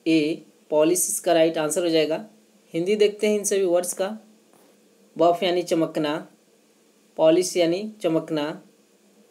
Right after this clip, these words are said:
insult यानी अपमानित करना,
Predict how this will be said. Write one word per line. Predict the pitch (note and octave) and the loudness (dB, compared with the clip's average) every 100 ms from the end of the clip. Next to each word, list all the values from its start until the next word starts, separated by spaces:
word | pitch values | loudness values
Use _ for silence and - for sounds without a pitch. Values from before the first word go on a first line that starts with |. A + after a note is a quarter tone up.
| _ _ _ _ _ _ - | _ _ _ _ _ _ -8
insult | F3 G3+ G#3 | -2 2 4
यानी | G#3 G#3 G#3 | 4 0 -2
अपमानित | F3+ F#3 F3 F#3 - | -6 -2 -2 -2 -2
करना, | F3+ D#3+ D#3 G3 | -2 0 -2 -6